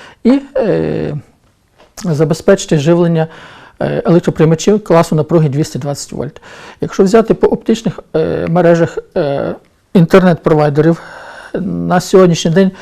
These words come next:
такі інвертора широко застосовуються якраз саме, е, в них і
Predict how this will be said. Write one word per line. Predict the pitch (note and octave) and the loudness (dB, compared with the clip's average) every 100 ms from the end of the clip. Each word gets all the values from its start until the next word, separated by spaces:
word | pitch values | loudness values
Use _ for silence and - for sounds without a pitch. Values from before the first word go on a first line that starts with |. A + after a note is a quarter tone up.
| - - | -18 -8
такі | - - F#3 | -6 -2 0
інвертора | G#3+ D#3+ E3 F3 F3 | 2 0 0 0 0
широко | - E3+ E3 E3 | 2 2 4 2
застосовуються | D#3+ - D#3+ - E3+ D3+ D3+ | 0 -2 -4 0 0 0 -2
якраз | D#3 - D#3+ | -4 -2 -6
саме, | - - - D#3 C#3+ - _ _ _ - | -6 -8 -6 -4 -6 -10 _ _ _ -6
е, | D3+ D3 | -6 -6
в | C#3 C3+ D#3 | -8 -8 -6
них | D#3+ D#3 E3+ - - - - - - - | 0 0 0 -4 -20 -20 -20 -20 -12 -4
і | D3 F3+ F#3 | 2 4 4